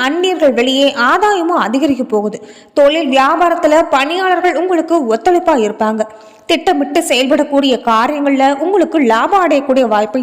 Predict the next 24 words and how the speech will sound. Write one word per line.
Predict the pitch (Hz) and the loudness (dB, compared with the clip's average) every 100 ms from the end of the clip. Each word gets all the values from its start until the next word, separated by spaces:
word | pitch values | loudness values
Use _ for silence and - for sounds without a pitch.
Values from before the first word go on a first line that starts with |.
| 226 | -4
இருக்குது. | - 208 262 - - - 277 | -6 -8 -10 -20 -20 -6 -2
அது | 330 | 0
மட்டும் | 349 330 330 | 0 0 2
இல்லாம | 330 330 392 320 | 2 2 0 2
மாதத்தோட | 240 285 349 339 330 330 | 2 2 2 2 2 2
பிற்பகுதியிலே | 285 277 294 285 285 285 294 | 2 2 2 2 2 2 2
சுக்கிர | 285 285 339 214 | -2 -2 -2 0
பகவான் | 220 240 233 240 - - - | 0 0 0 -2 -12 -16 -2
சாதகமா | 349 330 466 427 415 403 403 | 0 2 0 0 0 2 0
சஞ்சரிக்க | 269 349 311 285 226 | 0 0 0 -2 0
இருக்கிறதால | 254 277 240 254 254 254 254 | 0 0 2 2 2 0 0
உங்களுக்கு | 339 370 247 311 320 | 0 0 0 -4 -2
பணவரவும் | 214 262 359 330 311 269 | -2 0 0 0 0 -2
அதிகரிக்க | 196 240 285 285 240 | -2 -2 -2 -2 -2
வைப்பாரு. | - 220 214 208 - - - 240 | 0 0 0 -4 -10 -20 -4 0
அது | 240 | 0
மட்டும் | 240 302 277 | 0 0 2
இல்லாம | 262 254 254 320 359 | 2 2 0 0 2
பொன்பொருள் | 320 339 370 339 320 | 0 0 -2 -2 0
சேர்க்கையும் | 302 339 349 339 233 | 2 2 2 0 0
உண்டாகும். | 214 226 220 226 - - - - 285 | 0 0 0 -2 -8 -18 -12 -2 0
நினைச்சதை | 330 466 466 339 359 | 0 0 2 2 2
உங்களால | 311 339 339 233 247 302 220 | 0 0 2 0 -2 -2 -2
ந-, | 233 | -4